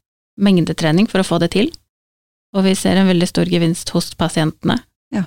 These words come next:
Speaker 1: og at man øker en tillit til pasientene. Samt at det har vært interessant å få lov til å samarbeide med Kongsberg og Drammen da,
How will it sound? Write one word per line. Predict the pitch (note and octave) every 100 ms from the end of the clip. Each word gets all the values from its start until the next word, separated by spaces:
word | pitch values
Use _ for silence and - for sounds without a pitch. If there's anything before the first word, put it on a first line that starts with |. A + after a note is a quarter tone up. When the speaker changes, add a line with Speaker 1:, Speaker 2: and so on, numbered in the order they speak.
| -
Speaker 1:
og | F3
at | F3+ -
man | F3 E3+ F#3
øker | F#3+ F3 F3
en | F3+
tillit | G3 E3 F#3+ - -
til | - F3
pasientene. | E3 F3 E3+ - F#3 - _ _ _ _ _ _ _ _ _ _ _ _ _ _ -
Samt | G#3 F#3 -
at | F#3 -
det | F3+ F3+
har | F3+
vært | F3 F3 -
interessant | F3+ F#3 F3+ F3 -
å | F#3
få | F3+
lov | E3
til | -
å | F3
samarbeide | F#3+ F3+ D#3+ D#3 - E3+
med | E3 D3+ D#3+ E3+ - -
Kongsberg | E3+ - - D#3+ -
og | E3 D#3 F3 - _ _ _ _ _ -
Drammen | E3+ D#3 E3+
da, | F3+